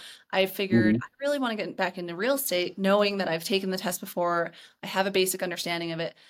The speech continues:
Speaker 1: And at the time, the market was really, really starting to pick up,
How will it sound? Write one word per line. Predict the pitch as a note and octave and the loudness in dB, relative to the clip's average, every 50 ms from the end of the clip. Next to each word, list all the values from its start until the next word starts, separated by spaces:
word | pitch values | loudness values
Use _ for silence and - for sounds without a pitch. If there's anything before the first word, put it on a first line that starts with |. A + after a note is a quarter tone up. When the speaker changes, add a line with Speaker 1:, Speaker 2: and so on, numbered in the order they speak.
| - _ _ _ - | -20 _ _ _ 0
Speaker 1:
And | A3 G#3+ G#3 G#3 F3+ | 0 2 2 0 -2
at | F#3 F#3+ | -4 -6
the | G3 | -6
time, | G3 - B3 C4+ C#4 B3 A3+ | -8 -6 -4 -2 -2 -2 0
the | G#3 G3 | -2 -2
market | F#3 F#3 G3 G#3+ G#3 G#3+ - | 0 0 0 0 0 -2 -6
was | E3+ E3+ - | -6 -6 -4
really, | F#3 A3+ C4 C4+ A#3 G3 | -2 0 0 0 0 0
really | F3 F#3+ A3+ A3+ F#3+ D#3+ | 0 0 0 0 0 -2
starting | F3 - F#3+ F#3+ F#3 | -2 -2 -2 -2 -2
to | F3 E3 | -4 -8
pick | - - E3 E3 | -10 -10 -4 -2
up, | F#3 D#3+ - - | 0 0 0 -2